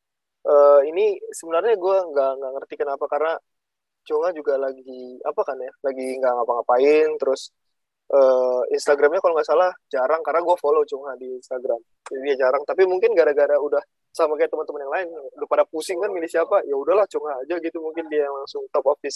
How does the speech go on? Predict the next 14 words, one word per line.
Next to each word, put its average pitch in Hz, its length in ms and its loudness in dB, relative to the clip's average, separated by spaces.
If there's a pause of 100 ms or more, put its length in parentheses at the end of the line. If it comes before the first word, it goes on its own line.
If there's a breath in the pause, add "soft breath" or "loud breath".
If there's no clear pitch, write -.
head, 131 80 2 (400)
lang-, 147 280 2 (120)
langsung 147 480 0
tahu 143 360 4
si - 120 -18
Sindu. 135 320 -8 (640)
Jadi 143 240 0
dia 170 160 4
milih 147 240 0
Chungha 151 320 2 (240)
di, 131 160 -10 (560)
di 127 240 -16
fourth 123 160 -2
round. 117 320 -2